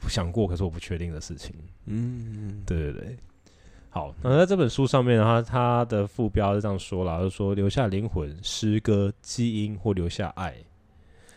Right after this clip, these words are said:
Speaker 2: 对，
Speaker 1: 那这样很明暗。
Speaker 2: 我们可能就是留下爱吧，比较容易。
Speaker 1: 对，刚刚，刚蛮好笑，有没有发现我们完全没有讲到基因这个东西欸？就是生小孩，那想，假设以我好，我其实，那反-，那是我会想，可是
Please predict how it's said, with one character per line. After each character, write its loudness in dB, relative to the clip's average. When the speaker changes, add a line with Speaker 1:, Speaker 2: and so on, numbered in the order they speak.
Speaker 2:
对， 0
Speaker 1:
那 6
这 6
样 6
很 2
明 6
暗。 6
Speaker 2:
我 8
们 6
可 8
能 6
就 8
是 8
留 4
下 0
爱 -2
吧， -4
比 -4
较 2
容 -4
易。 -10
Speaker 1:
对， 8
刚 10
刚， 8
刚 6
蛮 8
好 8
笑， 4
有 8
没 6
有 4
发 6
现 8
我 6
们 6
完 8
全 2
没 6
有 4
讲 -2
到 2
基 -4
因 -2
这 0
个 2
东 -4
西 -10
欸？ -12
就 0
是 4
生 0
小 -2
孩， -6
那 -2
想， 0
假 2
设 0
以 -4
我 4
好， 2
我 0
其 0
实， 2
那 6
反-， 2
那 0
是 2
我 8
会 6
想， 4
可 0
是 2